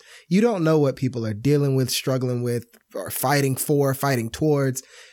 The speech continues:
Be nice to people. Be kind to people. I mean, this, that was, that's crazy. I can't even believe that, like, somebody said something like that. That's why you're deliver-, that's, wow,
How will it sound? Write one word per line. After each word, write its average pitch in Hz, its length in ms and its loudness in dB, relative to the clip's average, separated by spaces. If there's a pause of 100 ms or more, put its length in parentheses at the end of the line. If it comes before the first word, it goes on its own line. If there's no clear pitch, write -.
(280)
Be 226 240 4
nice 123 400 2
to 127 100 -4
people. 120 360 -2
Be 185 200 -2
kind 120 360 -2
to 117 60 -4
people. 113 520 -6
I 135 60 -4
mean, 151 180 2
this, 185 240 0
that 151 240 0
was, 139 120 -4 (120)
that's 170 260 2
crazy. 139 600 0
I 123 60 -4
can't 180 240 0
even 147 180 0
believe 135 420 0
that, 135 300 -2
like, 123 260 -4 (300)
somebody 147 480 2
said 135 320 0
something 120 300 -2
like 117 240 -6
that. 104 220 -8
That's 120 260 -4
why 113 200 -4
you're 113 180 -6
deliver-, 110 500 -8
that's, 147 300 -4 (720)
wow, 113 180 0